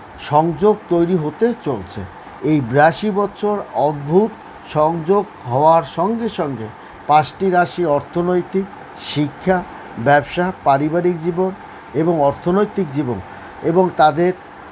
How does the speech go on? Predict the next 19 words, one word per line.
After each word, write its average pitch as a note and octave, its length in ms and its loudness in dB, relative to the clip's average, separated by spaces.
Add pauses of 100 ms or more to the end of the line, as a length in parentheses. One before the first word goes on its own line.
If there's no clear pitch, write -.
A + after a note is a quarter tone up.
(180)
একটা D#3+ 300 -2
সুন্দর G3+ 540 2
অধ্যায়ের D3+ 460 0
মধ্য D3+ 360 -2
দিয়ে F3+ 200 0
তাদের C#3 420 -2
যাবে। C3+ 340 2 (380)
তাদের C#3+ 300 2
সমস্ত E3+ 540 -6
অভাব, D3 420 0 (340)
দুঃখ, F3 420 -2
কষ্ট D3 300 -4
দূর C#3+ 340 0 (440)
হয়ে D3+ 240 2 (200)
যেমন D3+ 300 0
যাবে, C#3+ 340 2 (480)
তেমনি G#3 340 4
তারা C#3 360 2 (1400)
এই F#3 280 6